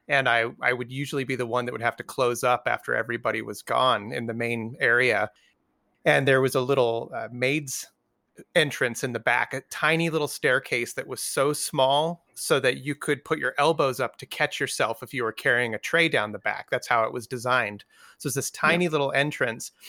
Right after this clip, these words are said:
Speaker 1: and I would have to go all the way up to the top to, to lock everything up. And I remember on several <laughs> occasions, uh,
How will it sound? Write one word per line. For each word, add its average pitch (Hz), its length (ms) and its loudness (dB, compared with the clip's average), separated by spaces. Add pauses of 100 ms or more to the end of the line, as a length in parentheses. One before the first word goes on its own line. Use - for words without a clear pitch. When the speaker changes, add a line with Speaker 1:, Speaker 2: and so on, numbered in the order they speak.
(260)
Speaker 1:
and 143 100 4
I 139 80 6
would 135 120 2
have 135 140 2
to 151 60 -6
go 127 140 2
all 131 180 4
the 143 60 0
way 143 100 2
up 135 100 -4
to - 60 -16
the 127 80 -8
top - 460 2
to, 123 300 -2
to 127 100 -2
lock 120 260 2
everything 127 460 0
up. 131 320 2 (500)
And 135 140 2
I 127 40 4
remember 131 440 4
on 120 100 2
several 135 440 4
<laughs> - 0 -
occasions, 127 880 0
uh, 117 400 2